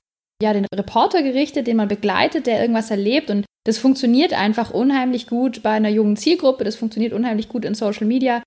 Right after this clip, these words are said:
wenn man so eine Person hat, die man begleitet, die etwas erlebt, die einen praktisch mitnimmt und gerne auch in kürzeren Clips, die man so als Snack-Content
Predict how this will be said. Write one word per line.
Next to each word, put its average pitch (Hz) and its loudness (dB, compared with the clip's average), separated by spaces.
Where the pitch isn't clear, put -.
wenn 226 4
man 254 4
so 220 2
eine 208 2
Person 220 2
hat, 233 0
die 226 0
man 220 0
begleitet, 214 -4
die 214 0
etwas 208 -4
erlebt, 196 -2
die 214 4
einen 208 4
praktisch 214 -6
mitnimmt 233 2
und 220 4
gerne 233 0
auch 202 0
in 214 -2
kürzeren 254 2
Clips, 196 -4
die 202 -4
man 196 0
so 190 -2
als 185 -2
Snack-Content 220 -2